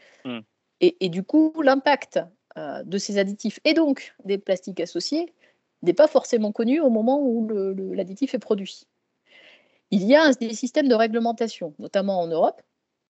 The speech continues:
Speaker 2: Euh, l'Agence européenne des produits chimiques, qui s'appelle l'echa, euh, donc, euh, elle s'occupe justement d'évaluer l'impact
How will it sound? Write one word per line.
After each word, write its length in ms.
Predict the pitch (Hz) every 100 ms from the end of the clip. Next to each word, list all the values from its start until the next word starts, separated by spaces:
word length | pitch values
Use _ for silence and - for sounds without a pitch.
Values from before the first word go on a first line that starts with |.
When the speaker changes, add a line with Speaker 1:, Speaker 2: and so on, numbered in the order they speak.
| _ _ _
Speaker 2:
Euh, 300 | 170 156 151
l'Agence 340 | 175 208 240 -
européenne 420 | 196 196 208 214
des 80 | 170
produits 260 | - 165
chimiques, 300 | 160 170 254
qui 60 | -
s'appelle 320 | - 147 143
l'echa, 420 | 151 - 240 349 - _ _ _ _ _ 151
euh, 480 | 147 131 120 107 -
donc, 340 | 135 180 -
euh, 340 | 135 123 110 -
elle 140 | 147
s'occupe 400 | - 202 302 320
justement 360 | 185 - 185 262
d'évaluer 800 | 226 240 226 214 202 285 370 370 - _ -
l'impact 640 | 180 214 214 202 - -